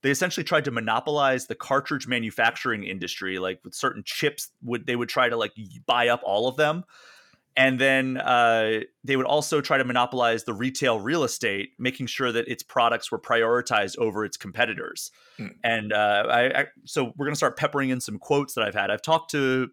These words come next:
Speaker 1: people
Speaker 2: Hmm.
Speaker 1: from Nintendo and Sega, uh, from that era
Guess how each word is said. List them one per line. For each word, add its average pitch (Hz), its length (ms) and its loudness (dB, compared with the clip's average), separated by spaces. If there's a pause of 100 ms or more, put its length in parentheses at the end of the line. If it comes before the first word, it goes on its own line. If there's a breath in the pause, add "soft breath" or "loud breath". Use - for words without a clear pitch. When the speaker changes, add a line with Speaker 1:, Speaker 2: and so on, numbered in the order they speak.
Speaker 1:
people 131 220 -6
Speaker 2:
Hmm. - 20 -20
Speaker 1:
from 127 160 -2
Nintendo 156 640 2
and 135 160 0
Sega, 113 640 0 (560 soft breath)
uh, 117 80 0 (200)
from 131 220 2
that 117 220 2
era 98 480 2